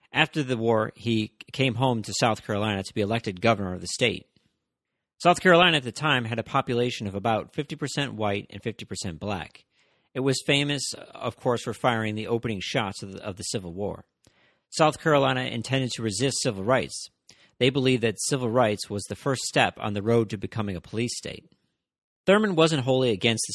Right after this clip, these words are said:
civil rights program, though, as he agreed that lynching was both illegal and im-, and morally repugnant, and he had a strong record of arresting and prosecuting lynchers. He had even taken the liberal position of providing funds for Negro education and literacy.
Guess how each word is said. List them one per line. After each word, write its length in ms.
civil 200
rights 260
program, 420
though, 240
as 120
he 120
agreed 380
that 160
lynching 340
was 160
both 380
illegal 560
and 120
im-, 240
and 140
morally 380
repugnant, 560
and 120
he 100
had 160
a 60
strong 400
record 340
of 140
arresting 520
and 140
prosecuting 640
lynchers. 540
He 120
had 100
even 320
taken 300
the 100
liberal 280
position 440
of 100
providing 420
funds 340
for 120
Negro 360
education 580
and 160
literacy. 520